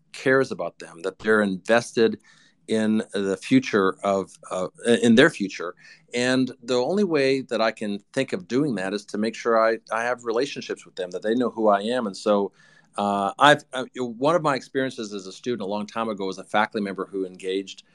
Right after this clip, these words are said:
with me. And, and at one point I said to him, "How can I ever repay you for what you've done?" I mean, he was a tremendous r-, mentor. And he said, uh, <laughs> he famously said,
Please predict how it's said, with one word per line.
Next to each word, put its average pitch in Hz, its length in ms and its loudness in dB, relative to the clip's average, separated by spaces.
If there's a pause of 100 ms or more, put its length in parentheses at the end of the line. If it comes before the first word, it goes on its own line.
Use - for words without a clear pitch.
(140)
with 98 200 -6
me. 104 280 4
And, 92 200 -4 (340)
and 107 100 0
at 107 100 -2
one 123 160 4
point 117 280 2
I 95 100 2
said 107 260 0
to 98 60 -12
him, 98 120 -6
"How 131 140 0
can 220 160 0
I 180 160 2
ever 123 220 0
repay 107 260 -2
you 110 220 -2
for 92 140 -8
what 95 220 -6
you've 82 140 -12
done?" 92 240 -8
I 87 40 -12
mean, 98 180 -2
he 143 140 4
was 113 180 4
a 78 100 -8 (240)
tremendous - 460 -2
r-, 78 100 -10 (140)
mentor. 104 460 -2 (520)
And 117 140 0
he 131 160 2
said, 113 480 6 (260)
uh, 107 260 0 (100)
<laughs> - 120 2
he 123 220 -12
famously 143 400 6
said, 113 340 4